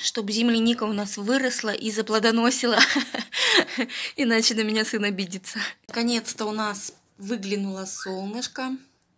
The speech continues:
Очень этому рады. Мы уже забыли, как выглядит небо голубое. Ну и то, видите, оно не очень-то и голубое, какие-то облака. Ну, ладно, уже все равно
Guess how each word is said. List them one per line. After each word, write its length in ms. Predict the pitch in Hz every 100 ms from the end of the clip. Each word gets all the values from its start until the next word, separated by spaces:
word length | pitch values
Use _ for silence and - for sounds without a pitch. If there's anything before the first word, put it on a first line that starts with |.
| _ _ _ - - - -
Очень 360 | 220 220 226
этому 300 | 208 202 190
рады. 340 | 190 220 233 214
Мы 140 | 202
уже 140 | 208 202
забыли, 320 | 214 220 196
как 340 | 196 190 - -
выглядит 480 | 214 214 196 196 190
небо 220 | 233 233
голубое. 380 | 208 196 185 240
Ну 160 | 370 370
и 40 |
то, 140 | 349
видите, 460 | 254 226 233 214 226
оно 120 | 233
не 120 | 220
очень-то 440 | 226 226 - 196 208
и 40 |
голубое, 460 | 208 208 214 233 285
какие-то 360 | 233 208 202
облака. 440 | 196 196 190 262 311 311 _ - - - - -
Ну, 320 | 240 294 277
ладно, 440 | 240 226 202 202 202
уже 240 | 214 233
все 220 | 220 -
равно 400 | 208 208 208 190